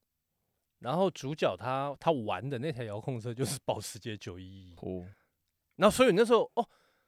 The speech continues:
Speaker 1: 但是呢，我那时候这个比较不好意思，我那时候比较喜欢是比较流线的车子，
Speaker 2: 嗯，嗯，嗯。
Speaker 1: 我不喜欢青花眼，你知道吗？
Speaker 2: 嗯，嗯，嗯。
Speaker 1: 但是第一次，第一次，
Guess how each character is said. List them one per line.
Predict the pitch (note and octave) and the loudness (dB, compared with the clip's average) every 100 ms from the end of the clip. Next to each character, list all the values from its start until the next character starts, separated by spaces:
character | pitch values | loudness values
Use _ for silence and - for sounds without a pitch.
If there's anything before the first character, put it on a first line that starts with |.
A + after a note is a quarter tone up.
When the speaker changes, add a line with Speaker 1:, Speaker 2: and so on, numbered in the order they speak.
| _ _ _ | _ _ _
Speaker 1:
但 | B3 A3 | 4 4
是 | - | 0
呢， | G#3+ E3 D#3+ | 0 0 0
我 | A#2 G#2+ | -4 -2
那 | D3+ | 0
时 | D3 | 0
候 | A#2 | -2
这 | F#2+ C#3 | -4 -6
个 | G#2+ | -6
比 | F#2+ | -6
较 | G2+ | -6
不 | G#2 | -6
好 | F2 E2 | -12 -14
意 | E2+ | -16
思， | E2+ | -16
我 | D#2+ F2+ | -14 -10
那 | B2+ | -4
时 | |
候 | C#3+ | -4
比 | G2+ | -4
较 | F#2+ | -6
喜 | - - | -8 -10
欢 | G2+ G2 | -10 -10
是 | G#2 | -12
比 | |
较 | G2+ G#2+ | -12 -12
流 | G#2+ F#2 | -12 -12
线 | G2+ C#3+ | -10 -10
的 | G2+ | -10
车 | F2 - F#2+ | -16 -14 -16
子， | F2 - | -18 -4
Speaker 2:
嗯， | A#2 | -2
嗯， | |
嗯。 | |
Speaker 1:
我 | G#2+ | 0
不 | |
喜 | G#2+ | 4
欢 | E3+ | 2
青 | F#2+ D#3 C3 | 2 -2 0
花 | C3+ C3+ | 2 0
眼， | B2+ F#2 | -2 -10
你 | - | -14
知 | F#2 | -4
道 | A#2 | 0
吗？ | |
Speaker 2:
嗯， | |
嗯， | |
嗯。 | A2+ | 4
Speaker 1:
但 | B3 | 4
是 | A#3 G#3 E3 | 4 0 -2
第 | B3+ A#3 | -2 0
一 | A#3+ | 0
次， | - D#3+ _ _ | -4 -10 _ _
第 | - | -8
一 | C3 | -8
次， | - A2 | -8 -14